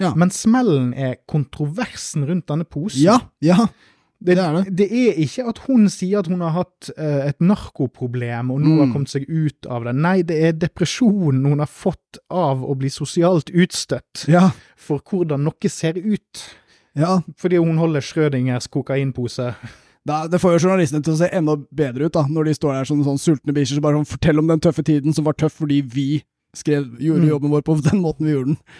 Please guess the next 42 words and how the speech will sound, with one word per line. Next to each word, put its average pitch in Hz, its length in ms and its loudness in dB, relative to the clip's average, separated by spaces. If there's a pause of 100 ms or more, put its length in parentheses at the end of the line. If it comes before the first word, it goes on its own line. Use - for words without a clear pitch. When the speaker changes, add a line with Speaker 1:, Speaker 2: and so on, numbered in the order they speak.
(340)
Speaker 1:
<laughs> - 20 -10 (920)
Det 170 100 -2
er 170 140 2
Speaker 2:
Ja. 165 40 -2
Speaker 1:
bikkja 165 400 2
som 180 120 2
beit 143 240 0
deg, 165 140 4
som 165 100 2
kommer 156 260 2
etterpå 147 240 -4
og 147 60 0
ber 143 160 0
om 139 80 -2
en, 143 180 -2
eh, 139 240 -4
saftig 131 300 -6
kommentar, 131 400 -6
liksom. 165 260 -8
Speaker 2:
Ja, 226 360 2
og, 208 440 2 (100)
og 185 100 0
det 196 80 0
er 190 120 0
sånn, 202 220 2 (240)
altså 175 200 2
hun, 185 320 4
<laughs> - 600 -8
hun, 180 200 0
hun 180 140 2
snakker - 560 -4
på - 80 -2
en 175 100 4
måte 165 220 2
s-, - 180 -8 (100)
om 180 280 4
dette 135 240 -4
her 151 140 0
som 151 600 2
om 151 280 2
at, - 380 -8 (120)
eh, 131 340 0